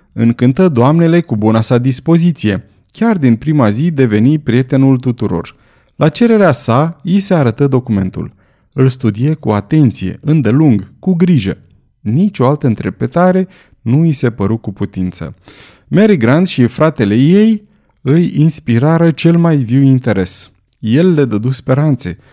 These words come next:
Felul în care prevedea evenimentele și succesul neîndoielnic pe care îl prezise Duncanului o făcu pe Mary să zâmbească.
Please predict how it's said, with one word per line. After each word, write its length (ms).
Felul 400
în 100
care 300
prevedea 500
evenimentele 680
și 180
succesul 640
neîndoielnic 720
pe 140
care 280
îl 160
prezise 640
Duncanului 800
o 120
făcu 280
pe 160
Mary 360
să 180
zâmbească. 680